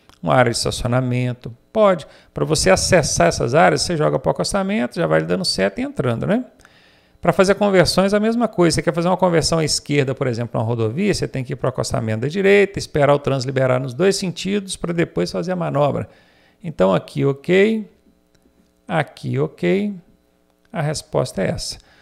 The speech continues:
Pra ultrapassar veículos muito lentos, ah, o trânsito não tá parado, não,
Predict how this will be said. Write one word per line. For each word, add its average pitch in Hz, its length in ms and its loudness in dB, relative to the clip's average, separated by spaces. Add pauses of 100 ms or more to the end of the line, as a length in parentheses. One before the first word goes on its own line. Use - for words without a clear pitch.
(160)
Pra 185 140 8
ultrapassar 196 500 8
veículos 185 380 4
muito 196 320 0
lentos, 185 560 2
ah, 175 120 6
o 180 60 4
trânsito 190 400 0
não 220 60 -2
tá 214 120 6
parado, 190 680 10
não, 131 360 4